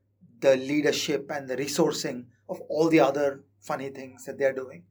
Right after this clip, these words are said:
and get them to focus on a few things. And then we have a fifty or hundred year journey to capability. And now let me turn to your question.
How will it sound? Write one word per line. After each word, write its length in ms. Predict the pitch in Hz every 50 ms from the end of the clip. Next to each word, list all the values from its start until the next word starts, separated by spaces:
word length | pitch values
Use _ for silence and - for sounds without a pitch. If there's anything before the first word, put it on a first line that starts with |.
| _ _ _ _ _ _ _ _ _ -
and 140 | 151 135 -
get 160 | - 165 160
them 120 | 180 185 180
to 80 | 175
focus 320 | - - 170 170 175 170 -
on 80 | 170
a 60 | 156 156
few 220 | - - 160 160
things. 280 | 160 - 139 135 - -
And 300 | - - 151 151 156 -
then 480 | - 220 247 240 190 156 139 123 - - _ _ _ _ _
we 160 | - 135 143
have 140 | 147 143 147
a 40 | 139
fifty 360 | - - 143 - - 160 147
or 120 | 143 139 139
hundred 300 | - 139 135 139 139 135
year 120 | 135 131
journey 420 | - 123 123 123 117 123 123 120 - _ _ _ _ _
to 80 | - 151
capability. 680 | - - 135 - - - - - - - - - - _ _ _ _ -
And 100 | 139 131
now 140 | 135 139 151
let 200 | 147 143 143 143
me 100 | 143 143
turn 320 | - - 131 127 127 123 120
to 260 | - 135 123 127 131 127
your 140 | 123 123 123
question. 400 | - 135 - - - - -